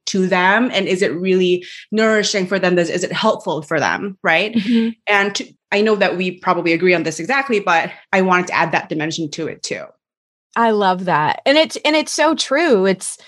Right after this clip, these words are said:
Speaker 2: you know, we, we talk about this on my team all the time, that there have been things that we've discussed, like, "I don't like that strategy because I think it, for me, it makes me feel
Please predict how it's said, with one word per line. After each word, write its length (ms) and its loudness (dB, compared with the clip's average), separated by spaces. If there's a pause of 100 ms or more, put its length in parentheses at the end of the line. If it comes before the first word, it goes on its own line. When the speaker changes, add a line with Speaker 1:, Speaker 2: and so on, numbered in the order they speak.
(320)
Speaker 2:
you 160 -2
know, 240 2
we, 300 -4
we 180 0
talk 300 2
about 280 0
this 220 -2
on 140 0
my 160 4
team 320 0
all 220 2
the 100 4
time, 600 -2 (360)
that 560 0
there 160 2
have 420 0
been 260 0
things 640 2
that 400 2 (180)
we've 320 0
discussed, 840 0
like, 420 0 (340)
"I 60 2
don't 180 0
like 300 2
that 200 0
strategy 640 0
because 720 0 (380)
I 80 4
think 240 -2
it, 240 -2 (640)
for 300 0
me, 500 2
it 200 0
makes 320 -2
me 220 0
feel 920 0